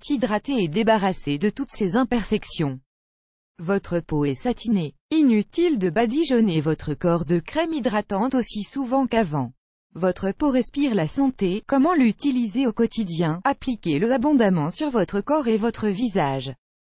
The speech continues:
Et laissez-le agir pendant cinq minutes. Puis rincez-le à l'eau claire.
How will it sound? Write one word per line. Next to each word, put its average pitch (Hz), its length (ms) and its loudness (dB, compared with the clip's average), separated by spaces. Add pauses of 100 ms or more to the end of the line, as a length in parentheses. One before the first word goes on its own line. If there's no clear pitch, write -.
(420)
Et 220 100 2
laissez-le 226 500 0
agir 220 380 0
pendant 208 400 0
cinq 233 200 0
minutes. 170 560 2 (300)
Puis 196 180 0
rincez-le 226 500 0
à 175 80 2
l'eau 254 180 2
claire. 135 540 -6